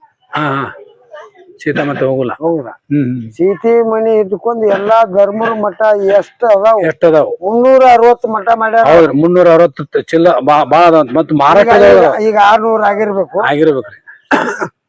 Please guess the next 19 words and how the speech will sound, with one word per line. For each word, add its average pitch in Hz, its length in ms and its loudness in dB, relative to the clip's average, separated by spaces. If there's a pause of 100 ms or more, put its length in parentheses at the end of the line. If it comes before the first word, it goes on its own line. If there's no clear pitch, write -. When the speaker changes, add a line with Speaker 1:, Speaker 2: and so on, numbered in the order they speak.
(220)
Speaker 2:
ಅವ್ರು 202 320 0
ಎಲ್ಲಾ 190 320 -2
ಮಾಡಿದವರು 208 420 -4
ಇಲ್ಲಿ 175 180 -6
ಬಂದು 165 220 -4
ಹೋಗ್ತಾರೆ. 139 300 -12
Speaker 1:
ಬಂದ 147 160 -2
ಹೋಗ್ತಾರೆ - 680 -6
ಮೂಲಸ್ಥಳ. 127 460 -6
Speaker 2:
ಈಗ 208 160 -4
ಯಾರ 208 300 0 (100)
ಬರ್ಲಿ 254 260 0
ಧರ್ಮರ 208 440 -2 (160)
ಮಠಕ್ಕೆ 202 380 -8
ಬಂದ್ರು, 190 340 -4
Speaker 1:
ಧರ್ಮದ 151 300 -2 (120)
ಕಟ್ಟಿ 139 360 -4
ಬಂದ್ 160 220 0
ಇಲ್ಲಿ. 135 180 -6